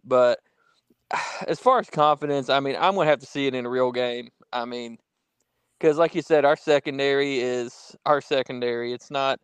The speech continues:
it's not, uh, not the, you know, world beaters,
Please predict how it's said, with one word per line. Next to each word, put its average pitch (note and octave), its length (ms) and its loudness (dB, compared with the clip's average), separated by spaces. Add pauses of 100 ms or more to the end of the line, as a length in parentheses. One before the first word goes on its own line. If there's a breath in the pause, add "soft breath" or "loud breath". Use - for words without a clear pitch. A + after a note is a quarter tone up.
(640)
it's B2+ 240 -8
not, C3+ 380 0
uh, A#2+ 480 2
not C3 240 -4
the, A#2+ 300 -4 (100)
you C3 120 -10
know, A#2 140 -4
world C3+ 280 -2
beaters, B2 540 -6